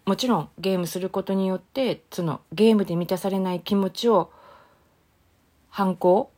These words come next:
とか反撃に使うのであれば、ま、もうなおさら多分ゲームはさせなかっただろうなと思います。で、いろんな要素が重なって、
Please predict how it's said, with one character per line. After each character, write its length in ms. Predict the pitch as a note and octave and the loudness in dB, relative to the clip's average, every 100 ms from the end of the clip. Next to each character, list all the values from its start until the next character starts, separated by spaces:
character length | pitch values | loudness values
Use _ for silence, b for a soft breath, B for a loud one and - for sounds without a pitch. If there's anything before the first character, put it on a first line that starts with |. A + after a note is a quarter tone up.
| - | -6
と 100 | F3 | -2
か 100 | D#3+ | -2
反 220 | G3 G3 | 0 0
撃 200 | G3 G3 | 0 0
に 100 | F#3+ | -2
使 260 | - - G3+ | -4 -2 0
う 60 | |
の 100 | G3 | 0
で 140 | F#3 - | -2 -2
あ 100 | G#3+ | -2
れ 120 | A3 | 0
ば、 200 | A#3+ C4 | 0 0
ま、 220 | E3+ F#3 - | 0 0 -2
も 140 | F#3 | -2
う 40 | F#3 | 0
な 160 | F#3 | 2
お 60 | G3+ | 2
さ 100 | G#3 | 2
ら 100 | G#3+ | 0
多 120 | G#3+ | 0
分 160 | F3 D#3 | -2 -2
ゲ 140 | E3+ | -2
ー 40 | E3 | -2
ム 100 | D3 | -4
は 60 | |
さ 120 | C#3+ | -8
せ 100 | D3+ | -8
な 120 | D#3 D3+ | -8 -6
か 120 | D3 | -8
っ 60 | |
た 100 | - | -10
だ 100 | D3 | -8
ろ 140 | C#3+ D3 | -6 -4
う 20 | |
な 160 | E3 F#3 | -4 -6
と 240 | D3+ C#3 B B B B - - | -6 -8 B B B B -20 -6
思 220 | E3 D#3+ | -2 0
い 80 | D3 | 0
ま 140 | D3+ | -2
す。 100 | D#3 | -6
で、 80 | - | -4
い 80 | - | 2
ろ 120 | A3+ | 4
ん 60 | A#3+ | 4
な 80 | A#3+ | 4
要 220 | B3 B3 | 2 0
素 180 | A#3+ G#3+ | 0 0
が 320 | A3 G3+ D3+ _ _ _ - | 2 2 -2 _ _ _ -8
重 180 | G#3 | -2
な 120 | G#3 G#3+ | 0 0
っ 80 | |
て、 380 | A3 - F4 - | -2 -6 -4 -4